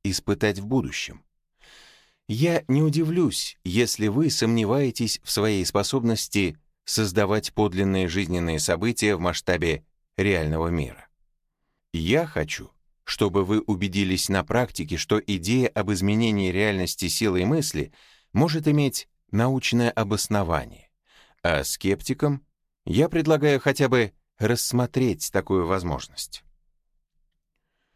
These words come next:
Постоянно возвращаясь к привычным мыслям и чувствам, мы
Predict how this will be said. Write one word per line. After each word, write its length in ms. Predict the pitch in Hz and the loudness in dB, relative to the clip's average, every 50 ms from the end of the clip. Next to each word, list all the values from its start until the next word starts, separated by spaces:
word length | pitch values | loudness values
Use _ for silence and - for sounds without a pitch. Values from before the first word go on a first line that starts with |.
| _ _ _ _ _ _ _ _ _ _ _ _ _ | _ _ _ _ _ _ _ _ _ _ _ _ _
Постоянно 580 | - 110 113 - - 156 165 196 208 196 180 170 | -2 0 0 2 2 2 4 4 2 2 2 2
возвращаясь 720 | 160 160 139 135 151 143 - - - 160 156 143 127 - | 2 2 2 2 2 2 0 2 2 2 2 2 2 -2
к 80 | - - | -6 0
привычным 540 | - 143 147 139 123 - - 110 107 110 | 0 2 2 2 0 0 0 0 0 2
мыслям 460 | 110 139 180 190 - - - 120 117 117 | 2 2 0 0 -2 0 0 0 0 2
и 140 | - 127 | 0 -2
чувствам, 640 | 117 - - 214 220 208 - - - 82 78 67 - - _ _ _ _ _ _ _ _ | -2 0 -2 -2 0 -2 -2 -4 -2 -4 -4 -4 -6 -14 _ _ _ _ _ _ _ _
мы 380 | - 101 143 165 160 143 - - | 2 2 4 4 2 0 -2 -6